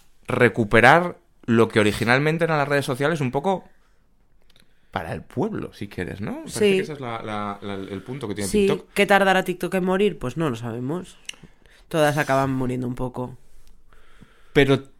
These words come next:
Speaker 1: tiene un cierto punto como de red social definitiva, porque es lo que dices tú. Ahora mismo está todo ahí, puedes encontrar contenido. Nos está quedando un programa que parece un poco un anuncio de TikTok, pero yo es que de verdad le veo estas posibilidades. Y mira, este es otro melón que quería abrir.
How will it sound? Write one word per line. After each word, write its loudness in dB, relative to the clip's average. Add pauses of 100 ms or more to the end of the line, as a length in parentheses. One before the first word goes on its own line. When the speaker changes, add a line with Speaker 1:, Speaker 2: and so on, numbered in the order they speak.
Speaker 1:
tiene 2
un -2 (540)
cierto 0
punto -2
como 0
de 2
red 2
social 0
definitiva, -2
porque -4
es -4
lo -2
que -2
dices -4
tú. -4 (320)
Ahora 2
mismo 0
está 0
todo 2
ahí, 0 (560)
puedes 4 (140)
encontrar 0
contenido. 2
Nos 0
está -2
quedando -2
un -2
programa 2
que -4
parece 0
un -2
poco -2
un 0
anuncio 2
de 2
TikTok, -2
pero 2
yo 2
es -4
que -4
de -2
verdad 0
le 0
veo 2
estas -4
posibilidades. 0
Y 0
mira, 6
este 2
es 2
otro 0
melón 2
que 0
quería 2
abrir. -4